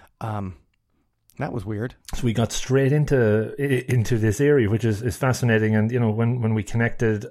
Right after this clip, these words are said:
Speaker 2: I, I, I've been looking to, to talk to somebody on the show that is into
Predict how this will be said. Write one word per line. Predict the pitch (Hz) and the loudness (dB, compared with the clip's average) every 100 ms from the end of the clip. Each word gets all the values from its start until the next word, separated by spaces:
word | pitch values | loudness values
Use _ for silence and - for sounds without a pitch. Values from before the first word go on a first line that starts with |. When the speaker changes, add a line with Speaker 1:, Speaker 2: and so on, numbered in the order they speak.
| - | -12
Speaker 2:
I, | |
I, | 123 107 107 - _ - | -8 -6 -6 -12 _ -12
I've | - 101 | -8 -2
been | 120 | 0
looking | 151 151 127 | 0 0 0
to, | 110 104 104 | 2 0 -2
to | 123 | -4
talk | 131 143 - | 0 -2 -2
to | |
somebody | 107 101 | -2 0
on | 104 | 0
the | 110 | 0
show | - 156 | 2 2
that | 117 110 _ | 2 -2 _
is | - 113 | -2 0
into | 135 143 - 117 101 | 2 2 2 0 0